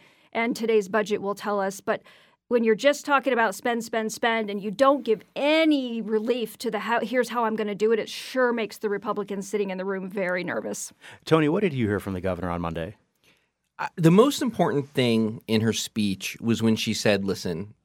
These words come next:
Speaker 3: if you wanna actually tackle the real problems of Arizonans, I'll meet you halfway and we'll work together." You know, of course, at the same time, Republicans are facing the other direction. Some are walking out. But I think that was the most important message, because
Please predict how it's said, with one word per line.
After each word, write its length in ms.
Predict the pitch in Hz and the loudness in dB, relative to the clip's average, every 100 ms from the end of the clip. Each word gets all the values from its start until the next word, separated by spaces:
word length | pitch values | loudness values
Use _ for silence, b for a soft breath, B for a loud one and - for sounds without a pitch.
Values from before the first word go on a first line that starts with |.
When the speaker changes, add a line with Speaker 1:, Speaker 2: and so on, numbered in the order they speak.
| _ | _
Speaker 3:
if 160 | 107 98 | -4 2
you 160 | 123 | 4
wanna 340 | 160 151 175 147 | 4 4 4 2
actually 440 | - 110 110 107 | 0 -2 0 -4
tackle 400 | 104 104 92 - | 0 0 0 -2
the 100 | 92 | -2
real 220 | 87 92 95 | 0 2 0
problems 420 | - 90 85 87 | 0 -2 0 -2
of 60 | |
Arizonans, 580 | 87 85 82 90 78 76 | 0 0 0 -2 -4 -2
I'll 120 | 87 | -2
meet 240 | 82 85 - | -2 -4 -6
you 60 | |
halfway 580 | - 69 82 78 73 90 104 | -6 -6 -6 -8 -6 -8 -10
and 80 | - | -2
we'll 140 | 92 87 | -2 0
work 200 | 85 - | -4 -6
together." 440 | - 71 58 - b b b - | -10 -8 -8 -10 b b b 2
You 80 | 127 | 4
know, 120 | 104 | 4
of 100 | 120 | 0
course, 400 | 165 151 135 - _ - | 4 4 4 -12 _ -12
at 60 | |
the 60 | - | -10
same 260 | - 120 113 | -2 -2 0
time, 220 | 131 117 | -2 -2
Republicans 520 | 104 107 104 101 95 | 2 2 2 -2 -6
are 60 | 95 | -4
facing 420 | - 107 - 107 | -2 0 0 2
the 100 | 104 | 2
other 140 | 101 | 2
direction. 600 | 101 110 175 - 175 147 | 2 6 4 4 -2 -2
Some 220 | 131 127 | -2 -2
are 60 | 113 | 0
walking 400 | 107 101 - 123 | 2 0 -2 0
out. 240 | 143 147 B B B _ | 2 2 B B B _
But 100 | 156 | 0
I 40 | |
think 200 | 196 262 | 0 0
that 180 | 220 214 | 2 4
was 120 | 214 | 4
the 80 | 202 | 4
most 220 | 170 165 | 0 -4
important 380 | 151 - - 113 | -4 -4 -2 0
message, 360 | 110 104 - | -2 -4 -8
because 280 | - 185 185 | -2 2 2